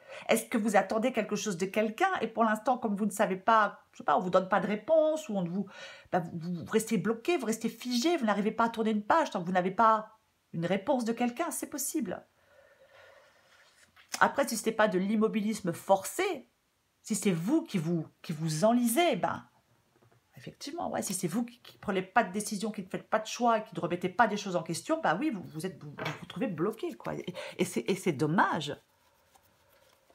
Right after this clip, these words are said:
J'espère que je suis claire. Ouh là là, parce que des fois, moi, je, je pars dans tous les sens, c'est l'horreur. Ah bah ouais, non, mais le, le,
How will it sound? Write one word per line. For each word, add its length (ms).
J'espère 360
que 60
je 60
suis 140
claire. 420
Ouh 80
là 80
là, 160
parce 160
que 100
des 80
fois, 200
moi, 120
je, 160
je 140
pars 140
dans 100
tous 160
les 80
sens, 340
c'est 140
l'horreur. 480
Ah 160
bah 160
ouais, 180
non, 120
mais 220
le, 140
le, 320